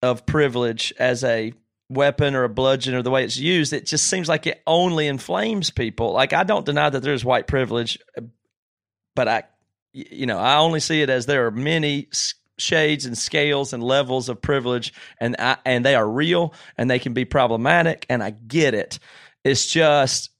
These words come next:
when people like to use white privilege in a pejorative way, I just don't think it's a great idea. That's my p-,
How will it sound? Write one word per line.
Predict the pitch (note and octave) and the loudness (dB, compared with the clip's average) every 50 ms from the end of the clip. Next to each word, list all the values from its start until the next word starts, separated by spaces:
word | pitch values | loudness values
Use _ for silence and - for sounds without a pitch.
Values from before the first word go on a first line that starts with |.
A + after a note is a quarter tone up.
| _ | _
when | - C3+ C#3+ C#3+ C3+ | -6 -2 0 0 2
people | - F3 E3+ - D3+ D3 | 2 0 0 0 0 2
like | D3+ D3+ D3+ - | 2 2 2 0
to | - C#3 | -2 -4
use | B2+ B2 C#3+ D#3+ E3 D#3+ C3+ | -2 0 0 2 2 2 2
white | C#3 D3 D3 C#3+ - | 2 2 2 2 2
privilege | - D#3 D3 C#3 C3 C#3 C3+ B2 B2 | 2 2 2 2 2 0 0 0 -2
in | B2+ | -4
a | A#2+ | -4
pejorative | - - B2+ G#2+ D3 C#3+ C#3+ C#3 - C#3 A#2+ | -4 -6 -6 -2 0 2 2 2 0 -2 -2
way, | B2 C#3 C#3+ D3 D3+ C3+ | 2 2 4 4 4 2
I | A2+ A2+ A2 - _ _ | 0 -2 -6 -8 _ _
just | - C3+ B2+ - - - | -4 -4 -2 -2 -2 0
don't | B2 C3+ D3+ - | 2 2 2 2
think | - C#3 B2 C3+ | -2 -4 -4 -4
it's | C3 - | -4 -6
a | C3+ | -6
great | A#2 G2+ A#2+ A2+ A#2+ A#2+ | -4 -2 0 0 0 0
idea. | A#2 A2+ A2+ G2 A2 G#2+ G2 - - _ _ _ _ | 0 -2 -2 -4 -6 -10 -12 -12 -16 _ _ _ _
That's | - C3 C3 C3 | 0 0 0 2
my | E3 D3+ B2 | 4 2 2
p-, | - - - | 2 -2 -16